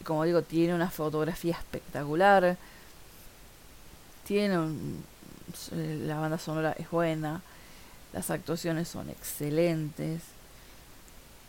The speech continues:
Y el final, bueno, el final va a depender del gusto de cada uno, ¿verdad? Pero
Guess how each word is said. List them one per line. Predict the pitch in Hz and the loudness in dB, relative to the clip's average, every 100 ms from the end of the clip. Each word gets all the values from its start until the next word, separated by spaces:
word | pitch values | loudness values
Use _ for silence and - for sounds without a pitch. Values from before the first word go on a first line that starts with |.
| - - - - | -20 -20 -18 -4
Y | 180 208 | 4 4
el | 214 | 4
final, | 202 185 202 240 | 0 2 4 6
bueno, | 196 170 151 | 4 2 0
el | 147 175 | -2 -2
final | 180 175 196 | -2 2 8
va | 208 | 8
a | |
depender | 175 160 151 170 202 | 8 4 2 4 4
del | 180 | 4
gusto | 156 180 - 175 | 2 -2 0 2
de | 160 | 2
cada | 156 160 156 | 2 4 6
uno, | 165 165 147 131 139 | 6 4 2 -2 -4
¿verdad? | 143 160 160 | 0 0 0
Pero | 147 143 | -2 -6